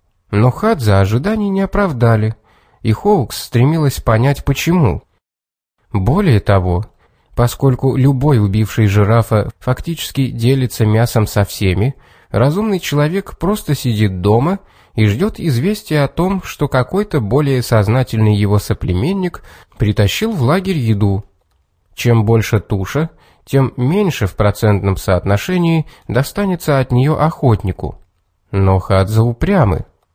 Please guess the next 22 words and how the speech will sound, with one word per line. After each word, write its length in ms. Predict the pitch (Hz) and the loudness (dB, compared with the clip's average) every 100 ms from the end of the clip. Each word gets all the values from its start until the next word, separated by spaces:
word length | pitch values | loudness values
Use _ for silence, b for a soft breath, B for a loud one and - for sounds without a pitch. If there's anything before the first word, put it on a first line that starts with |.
| _ _ _ | _ _ _
Они 280 | 110 131 131 | 0 2 2
продолжают 760 | 135 131 135 117 117 156 151 | 0 2 2 4 2 0 -2
выслеживать 680 | 143 143 127 139 123 123 - | -4 -4 0 0 2 -2 -2
крупных 460 | 117 120 - 120 107 | 0 0 2 2 4
животных, 680 | 104 95 139 151 139 - b b b | 2 2 -2 0 -2 -2 b b b
большую 480 | 101 147 175 - 143 | -2 0 0 -2 -4
часть 360 | - 139 131 - | 0 -2 -2 0
которых 580 | 104 - 156 151 135 | -2 0 -2 -2 -4
все 220 | - - 165 | -10 -4 0
равно 340 | 156 120 139 | 2 2 0
придется 680 | - 131 107 107 - 107 98 | 0 0 2 0 0 0 2
отдать. 520 | 95 95 90 - - _ _ _ _ _ _ _ _ _ | 0 0 0 -2 -16 _ _ _ _ _ _ _ _ _
Откуда 420 | 110 110 117 110 | -4 -2 -2 0
же 140 | 110 117 | 0 0
такая 400 | 131 - 147 147 | -2 -2 -2 -2
щедрость? 720 | - 196 123 95 95 - - _ _ _ _ _ _ _ | -2 -2 -2 -4 -6 -14 -20 _ _ _ _ _ _ _
Хоукс 500 | - 160 156 - - | -4 0 0 -4 -4
полагает, 680 | 123 120 113 135 127 117 123 | 0 2 2 2 0 -2 -8
что 240 | - 120 | -2 -2
практика 600 | - 113 123 - 117 120 | 0 0 0 -2 -2 -2
делиться 460 | 101 107 107 - 101 | 0 0 0 -2 -6
пищей — 720 | - 160 165 - 85 87 | -4 -4 -4 -4 -6 -8